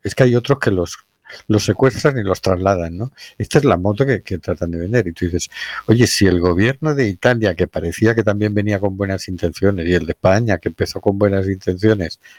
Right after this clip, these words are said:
han dado un giro de ciento ochenta grados y terminan aplicando la política más irracional, más cruel, más criminal de la Unión Europea", es que en la Unión Europea les ponen las cosas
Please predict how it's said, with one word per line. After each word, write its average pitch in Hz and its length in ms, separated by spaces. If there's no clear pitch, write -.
han 98 120
dado 95 180
un 98 100
giro 104 280
de - 80
ciento 90 260
ochenta 87 320
grados 92 540
y 104 120
terminan 92 540
aplicando 92 540
la 73 120
política 87 480
más 90 320
irracional, 95 800
más 92 260
cruel, 95 460
más 87 280
criminal 92 640
de 95 80
la 82 80
Unión 98 260
Europea", 104 640
es 101 160
que - 120
en 110 80
la 113 80
Unión 90 280
Europea 101 460
les 123 160
ponen 98 280
las 104 140
cosas 104 300